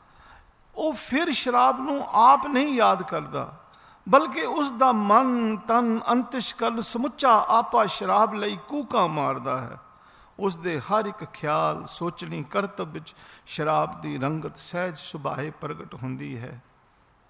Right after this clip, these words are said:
ਇਸੇ ਤਰ੍ਹਾਂ ਜਗਿਆਸੂ ਗੁਰਮੰਤਰ ਦਾ ਮਨ ਚਿੱਤ ਨਾਲ ਸਿਮਰਨ ਕਰਦਾ ਹੈ।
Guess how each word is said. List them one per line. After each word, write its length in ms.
ਇਸੇ 400
ਤਰ੍ਹਾਂ 520
ਜਗਿਆਸੂ 760
ਗੁਰਮੰਤਰ 720
ਦਾ 200
ਮਨ 840
ਚਿੱਤ 280
ਨਾਲ 440
ਸਿਮਰਨ 540
ਕਰਦਾ 480
ਹੈ। 360